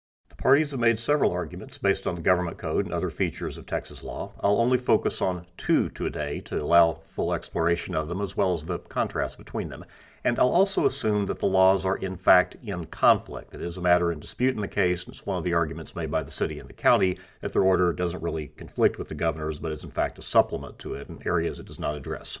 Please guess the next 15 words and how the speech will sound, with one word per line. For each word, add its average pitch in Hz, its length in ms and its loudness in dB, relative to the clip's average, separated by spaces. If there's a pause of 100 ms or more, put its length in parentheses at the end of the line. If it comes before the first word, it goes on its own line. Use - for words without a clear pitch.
(140)
First, - 420 4 (100)
I 139 60 2
start 117 340 2
with 101 100 -2
the - 80 -10
governor's 98 560 2
most 95 320 2 (100)
general 95 380 0
point 82 400 -4
in 78 100 -8
his 78 160 -6
court - 220 -2
papers, - 480 -10
that - 120 -10
section 90 500 0